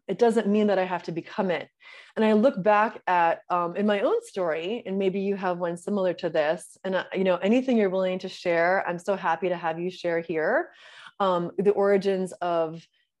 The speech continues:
uh, perhaps, like, your self-criticism, what's helped you through it. And, um,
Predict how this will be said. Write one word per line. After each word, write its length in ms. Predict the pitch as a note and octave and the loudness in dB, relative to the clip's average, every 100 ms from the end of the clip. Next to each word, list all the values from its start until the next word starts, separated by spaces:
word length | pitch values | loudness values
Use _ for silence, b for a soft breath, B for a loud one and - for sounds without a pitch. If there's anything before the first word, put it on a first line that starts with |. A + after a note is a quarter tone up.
| - | -2
uh, 420 | E3 D3 - - | 0 2 0 -2
perhaps, 440 | - G#3 E3+ - | -6 -2 -2 -2
like, 200 | G3+ F3 | -2 -2
your 180 | F3 F#3+ | 0 -2
self-criticism, 1200 | F#3+ G#3 G3 - F#3+ G3 G3+ F#3 F#3 F3+ F3 F3+ - | 0 0 -2 -2 -4 -4 -2 -4 -2 -4 -6 -8 -2
what's 260 | G3+ G#3 | 0 0
helped 300 | - G#3 G#3 | -2 -2 -2
you 160 | F#3+ G3 | -4 -4
through 340 | - F#3 F3+ | -4 -2 2
it. 260 | F3+ F#3 - - B B B - | 4 2 -2 -18 B B B -6
And, 420 | G3+ F#3 F3 E3+ - | -2 0 0 -4 -4
um, 540 | - E3+ D#3+ - - | -4 -2 -2 -4 -8